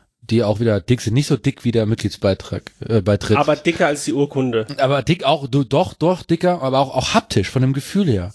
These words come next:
Speaker 2: Mhm.
Speaker 1: Weißt du, es ist nicht
Speaker 2: Das ist eher eine
Speaker 1: Plastik
Speaker 2: graue
Speaker 1: oder
Speaker 2: Oberfläche.
Speaker 1: ja, was Griffiges.
Speaker 2: Was, was, was, was, was, was, was hermacht.
Speaker 1: Ja, was, was hermacht,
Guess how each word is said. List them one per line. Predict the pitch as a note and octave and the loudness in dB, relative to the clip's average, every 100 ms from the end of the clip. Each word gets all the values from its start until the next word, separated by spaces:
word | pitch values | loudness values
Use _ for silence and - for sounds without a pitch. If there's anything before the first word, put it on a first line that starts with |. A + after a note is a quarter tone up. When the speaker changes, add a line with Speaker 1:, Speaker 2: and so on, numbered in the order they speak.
| - | -8
Speaker 2:
Mhm. | B2+ B2+ C3 C#3+ | -6 -4 -6 0
Speaker 1:
Weißt | A#2+ D3 | 2 2
du, | |
es | B2 | 0
ist | B2+ | 2
nicht | D#3 - - - - - - - - | 0 0 -6 -20 -20 -20 -20 -20 -20
Speaker 2:
Das | - - | -8 -2
ist | - | 0
eher | |
eine | C3 C3+ | 0 0
Speaker 1:
Plastik | C3+ D#3+ F3+ - E3 D#3+ - | 0 0 0 -2 0 0 -2
Speaker 2:
graue | C#3+ B2+ C3 C#3 | -2 0 0 2
Speaker 1:
oder | C3 B2 | 2 0
Speaker 2:
Oberfläche. | C3 B2+ B2 B2 B2+ | 0 -4 -4 -2 0
Speaker 1:
ja, | A#2+ B2 | 0 0
was | B2+ - | -2 0
Griffiges. | - B2 A#2+ F#2 | 0 0 0 0
Speaker 2:
Was, | C3+ - - | 0 0 0
was, | C#3 - | 0 0
was, | C#3 C3 - C#3 | -2 0 -2 -2
was, | C3+ - - | -2 -2 -4
was, | C3 B2 | -4 0
was, | C#3+ - | -2 -2
was | C#3+ - - | -4 -4 -8
hermacht. | - C3 B2+ G#2 - - _ _ _ | -4 -2 0 -2 -8 -20 _ _ _
Speaker 1:
Ja, | F3 B2+ C3+ | 0 0 0
was, | C#3 | 0
was | C3+ C3+ | 0 2
hermacht, | C#3+ E3+ G3 - | 0 0 -4 -10